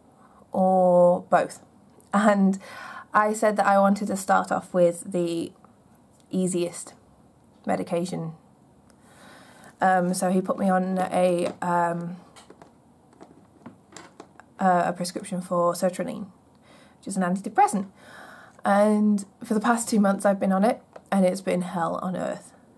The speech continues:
And I started with tremors and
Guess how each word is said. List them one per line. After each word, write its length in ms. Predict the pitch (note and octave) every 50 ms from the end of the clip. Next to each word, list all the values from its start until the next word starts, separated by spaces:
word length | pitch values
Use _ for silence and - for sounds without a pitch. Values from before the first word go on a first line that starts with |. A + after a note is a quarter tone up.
| _ _
And 140 | - F#3+ F3+
I 100 | F3 E3+
started 500 | F3 - - F3 E3 E3 - F3+ F3+ F#3
with 280 | F#3+ E3 E3 D#3 - - - _ _ _ _ _ -
tremors 640 | - - F3 E3+ F3 F3+ G3 G#3+ A3+ - - - _ _ _ _ _ _ _ _ _ _ _ _
and 360 | - F3+ F3 F3 F3 F3+ -